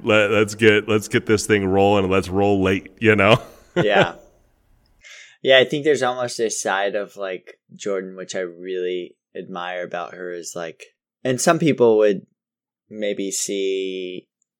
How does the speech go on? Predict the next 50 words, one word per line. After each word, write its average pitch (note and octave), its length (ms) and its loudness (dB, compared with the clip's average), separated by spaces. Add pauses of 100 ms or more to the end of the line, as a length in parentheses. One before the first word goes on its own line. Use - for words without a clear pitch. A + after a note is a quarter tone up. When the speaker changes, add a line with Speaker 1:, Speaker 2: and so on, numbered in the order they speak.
(120)
Speaker 2:
maybe G#2 280 -8
take G2 240 -6
it F#2 80 -4
as, F#2 160 -8
like, F2 180 -10
"Oh, G2 280 -4
she," F#2+ 580 -14 (560)
I D3 120 2
guess, C3 300 4
I A#2+ 80 4
don't A#2 140 0
know G#2 80 0
how G2 200 0
other F#2 140 0
people - 220 -8
take G2 220 -8
it. - 80 -14 (180)
It's A#2+ 160 -2
basically B2+ 400 2
she A#2+ 200 -2
knows, A2 400 -4
like, G2+ 380 -2 (460)
she - 160 0
asks B2+ 160 2
the - 80 -8
question, A2+ 280 -6
like, F#2+ 140 -12
"Why G2 160 0
are G2 80 0
we F#2+ 80 -4
here? - 320 -14 (100)
Like, - 140 -12
what C3+ 100 4
am C#3 80 -4
I B2+ 80 -2
doing F2+ 280 -4
here? - 260 -20 (300)
Like, - 120 -20
I C3 140 0
could D#3+ 220 -2
be D#3 100 2
doing C#3 240 2
something, A2+ 540 -6 (840)
I C3 100 0
could D#3+ 180 2
be D3 100 2
doing C#3 240 2
something B2 420 -4
more A2+ 140 0
productive G#2+ 640 -6